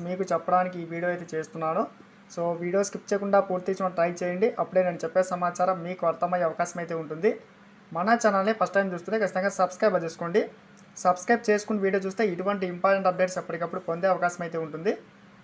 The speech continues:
అలాగే మీకు వీడియో నచ్చితే తప్పకుండా లైక్ చేసి సపోర్ట్ చేయండి. చాలామంది వీడియో చూసినా లైక్ చేయడం లేదు. ఈ వీడియోకి థౌజండ్ లైక్స్ అయితే ఎక్స్‌పెక్ట్ చేస్తున్నా. మరి చూద్దాం ఎంతమంది లైక్ చేస్తారు. So, లేట్ చేయకుండా టాపిక్లోకి అయితే వెళ్దాం. ఒక సంచలన ప్రకటన అయితే చూస్తూ ఉన్నాం. నోట్ల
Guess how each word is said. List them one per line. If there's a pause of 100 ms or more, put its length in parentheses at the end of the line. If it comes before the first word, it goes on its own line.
(240)
అలాగే (120)
మీకు
వీడియో
నచ్చితే (100)
తప్పకుండా (100)
లైక్
చేసి
సపోర్ట్
చేయండి. (100)
చాలామంది (140)
వీడియో
చూసినా
లైక్
చేయడం
లేదు. (600)
ఈ (100)
వీడియోకి (180)
థౌజండ్
లైక్స్
అయితే
ఎక్స్‌పెక్ట్
చేస్తున్నా.
మరి
చూద్దాం
ఎంతమంది
లైక్
చేస్తారు.
So,
లేట్
చేయకుండా
టాపిక్లోకి
అయితే
వెళ్దాం. (540)
ఒక
సంచలన (100)
ప్రకటన
అయితే
చూస్తూ
ఉన్నాం. (100)
నోట్ల